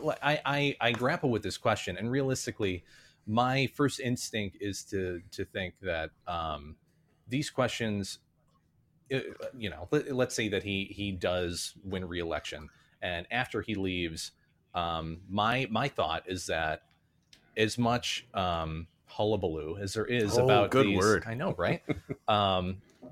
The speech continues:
Speaker 1: that there is about tax returns and anything else that has, uh, gone on prior to him being president or anything else that, that we can think of, that those investigations will stop the second that he is president.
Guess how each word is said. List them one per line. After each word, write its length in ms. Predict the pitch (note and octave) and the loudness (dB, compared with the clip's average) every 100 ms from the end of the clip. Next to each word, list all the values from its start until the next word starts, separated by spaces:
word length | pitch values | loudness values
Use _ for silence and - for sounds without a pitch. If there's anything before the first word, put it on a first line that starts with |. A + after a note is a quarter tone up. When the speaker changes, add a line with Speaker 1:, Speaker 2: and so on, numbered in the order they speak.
| - | -6
Speaker 1:
that 100 | A2+ - | -2 0
there 120 | A2+ | 2
is 220 | A#2 G#2+ | 2 2
about 260 | F#2+ F2 - | 2 0 0
tax 260 | F#3 F#3 D#3 | -2 0 -2
returns 360 | - C#3 A#2 | 2 2 2
and 100 | A#2 | 0
anything 340 | C#3+ D3+ C3 A2 | -2 0 0 0
else 260 | G#2 - | 0 0
that 280 | G2+ E2+ F2 _ - _ - | 2 2 0 _ -20 _ -4
has, 460 | F#2+ F#2 F2+ - F2+ | 0 2 0 -2 0
uh, 200 | E2+ E2+ | 0 2
gone 240 | G2 F#2+ | 0 0
on 260 | F2+ E2+ E2 | 0 -2 -4
prior 320 | - C#3+ C#3 | -2 0 0
to 80 | A2+ | 0
him 160 | A#2 | 0
being 240 | G#2 G2+ F#2+ | 0 -2 -2
president 480 | G2+ F2+ G2+ F2+ E2 | 0 0 -2 -4 -4
or 100 | F#2+ | -4
anything 380 | C3 C3+ A2 F2+ | -2 0 -2 -2
else 240 | F2 - | -2 -2
that, 200 | F2+ D#2+ E2+ | -2 -2 -4
that 180 | E2+ E2 | -6 -6
we 100 | E2+ | -8
can 160 | E2 D#2 | -12 -12
think 220 | F2 D#2 | -12 -10
of, 220 | C#2+ C#2+ _ _ _ _ _ _ | -12 -12 _ _ _ _ _ _
that 200 | G2+ A2 | -2 2
those 200 | B2+ C#3+ | 4 4
investigations 720 | C3 A#2+ A#2+ G#2+ G#2+ G2+ F2 F#2+ | 4 2 0 0 0 0 -6 -2
will 120 | F#2 | -2
stop 460 | - - G2 D2 - | 0 -2 -2 -2 -8
the 80 | F2 | -8
second 420 | - G#2 - D#2+ | -4 -4 -6 -8
that 120 | D#2+ | -8
he 100 | F2+ | -8
is 160 | D#2 C2+ | -10 -12
president. 440 | - D2+ - - | -8 -6 -6 -16